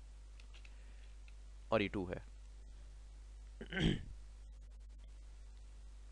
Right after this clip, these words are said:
अब ये वो स्पेसिफिक इंडेक्स है जिस पे ये वैल्यू पड़ी हुई है, ये वो स्पेसिफिक इंडेक्स है जिस पे सिक्सटी पड़ा हुआ है, ज़ीरो वो स्पेसिफिक इंडेक्स है जो हंड्रेड पे पड़ा हुआ है। हमेशा एक चीज़ याद रखें,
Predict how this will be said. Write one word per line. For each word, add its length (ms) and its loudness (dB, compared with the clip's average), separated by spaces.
अब 180 12
ये 240 12
वो 120 12
स्पेसिफिक 540 12
इंडेक्स 380 12
है 80 12
जिस 180 6
पे 120 10
ये 220 12
वैल्यू 300 12
पड़ी 180 8
हुई 120 4
है, 160 2
ये 220 10
वो 80 12
स्पेसिफिक 560 12
इंडेक्स 300 10
है 60 8
जिस 120 4
पे 140 8
सिक्सटी 340 6
पड़ा 180 8
हुआ 140 2
है, 60 -2
ज़ीरो 360 12
वो 160 10
स्पेसिफिक 460 10
इंडेक्स 320 6
है 100 4
जो 100 4
हंड्रेड 280 4
पे 100 4
पड़ा 180 2
हुआ 140 -2
है। 60 -6
हमेशा 260 12
एक 60 12
चीज़ 200 12
याद 180 12
रखें, 360 10